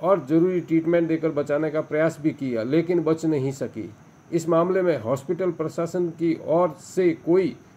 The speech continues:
बयान नहीं दिया। महिला डॉक्टर स्वयं ज़्यादातर कार्डियक डिपार्टमेंट में ऑपरेशन के दौरान मरीजों को एनेस्थीसिया और सीपीआर देती थी।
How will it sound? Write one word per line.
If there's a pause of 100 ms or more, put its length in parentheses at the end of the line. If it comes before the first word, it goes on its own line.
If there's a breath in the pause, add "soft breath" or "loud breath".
(140)
बयान
नहीं
दिया। (720 soft breath)
महिला
डॉक्टर
स्वयं
ज़्यादातर
कार्डियक
डिपार्टमेंट
में (280)
ऑपरेशन
के
दौरान
मरीजों
को
एनेस्थीसिया
और
सीपीआर
देती
थी।